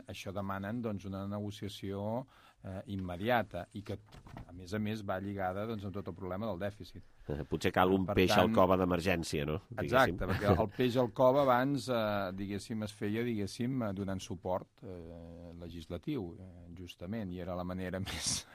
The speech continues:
Speaker 1: El que passa que això avui no és possible. Per tant, eh, el peix al cove es té que fer, eh, atenent a altres, eh, a altres raonaments, i un, i un important avui és l'econòmic, no?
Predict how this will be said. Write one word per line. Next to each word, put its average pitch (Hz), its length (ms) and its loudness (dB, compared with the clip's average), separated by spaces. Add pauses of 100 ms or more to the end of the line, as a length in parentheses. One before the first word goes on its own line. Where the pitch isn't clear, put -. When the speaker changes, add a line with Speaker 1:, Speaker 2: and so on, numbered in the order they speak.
Speaker 1:
El 101 80 -6
que 104 80 -2
passa 101 260 2
que 117 80 0
això - 200 0
avui 117 200 2
no 117 100 0
és 107 100 -4
possible. 104 520 0 (420)
Per 110 180 2
tant, 120 360 2 (340)
eh, 98 920 -2
el 92 140 -6
peix 107 220 -2
al 107 140 0
cove 117 340 4 (220)
es 104 120 -6
té 113 160 -4
que 110 580 0
fer, 113 280 -2 (180)
eh, 104 520 -2
atenent 101 400 -2
a 123 120 4
altres, 101 540 -2
eh, 95 60 -4
a 90 480 -6
altres 110 420 -2
raonaments, 92 760 -4
i 95 80 -8
un, 98 160 -6 (360)
i 101 140 -4
un 113 300 2 (500)
important 104 520 -8
avui 104 220 -6
és 117 100 -6
l'econòmic, 107 680 -10
no? 98 120 -12